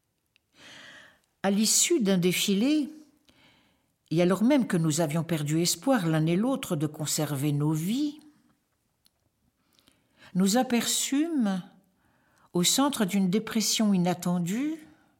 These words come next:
le ruban de verdure d'une palmeraie,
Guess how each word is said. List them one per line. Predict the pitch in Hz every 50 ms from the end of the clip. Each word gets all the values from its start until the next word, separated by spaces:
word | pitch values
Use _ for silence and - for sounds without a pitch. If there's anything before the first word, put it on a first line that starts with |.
| _ _ _ _ _ _ _ _ _ _ _ _ _ _ _ _ _ _ _ _ _ _
le | - 165 180
ruban | 180 196 220 208 185 208 233 233
de | 196 202
verdure | 190 170 196 208 196 185 170 170 196 254 285 311 302 240
d'une | 196 196 190 185 190 180
palmeraie, | 185 - 190 190 190 180 175 175 180 175 156 170 180 208 254 311 359